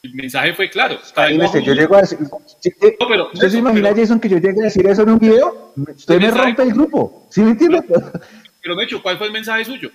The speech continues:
Speaker 1: "Traigo a Juli para reforzar una falencia que estamos teniendo, que es el tema del fútbol base". Y está bien, porque si nosotros entendemos que esto es para que mejore el, el grupo, pues está bien y bienvenido, y bienvenido él y bienvenido a las personas que vengan a aportar.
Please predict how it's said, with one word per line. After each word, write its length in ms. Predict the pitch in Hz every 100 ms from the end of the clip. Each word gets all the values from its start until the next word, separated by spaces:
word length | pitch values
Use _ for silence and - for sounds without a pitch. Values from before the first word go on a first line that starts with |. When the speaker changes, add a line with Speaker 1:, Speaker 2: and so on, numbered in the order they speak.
| _
Speaker 1:
"Traigo 300 | 165 165 196
a 40 |
Juli 280 | 208 220 233
para 240 | 247 208
reforzar 760 | 170 160 156 147 156 151 - - _ _ _ _ _ _ _
una 140 | 180 196
falencia 260 | 214 160
que 60 | 202
estamos 260 | 165 156 156
teniendo, 300 | 185 147 160
que 60 |
es 60 | 170
el 80 | 180
tema 220 | 185 180
del 100 | 175
fútbol 260 | 147 135 147
base". 300 | 294 294 _ _
Y 100 | 160
está 240 | 156 147
bien, 340 | 160 294 370 147
porque 200 | 160 160
si 120 | 160
nosotros 360 | 160 160 165 254
entendemos 580 | 277 202 165 170 208 -
que 80 |
esto 160 | 220 226
es 60 | -
para 220 | 226 226
que 120 | 202
mejore 540 | 160 139 185 214 262
el, 140 | 175 - -
el 200 | 151 143
grupo, 400 | 156 - 254 - _ _ _ _ _
pues 120 | 156
está 160 | 147 147
bien 360 | 226 277 226
y 200 | 196 165
bienvenido, 680 | 156 165 151 143 262 285 120
y 80 | 156
bienvenido 480 | 156 147 147 156 196
él 160 | 214 247
y 60 |
bienvenido 360 | 220 170 151 147
a 20 |
las 80 | -
personas 320 | 180 151 160
que 80 | 196
vengan 180 | 160 185
a 40 |
aportar. 380 | 196 147 202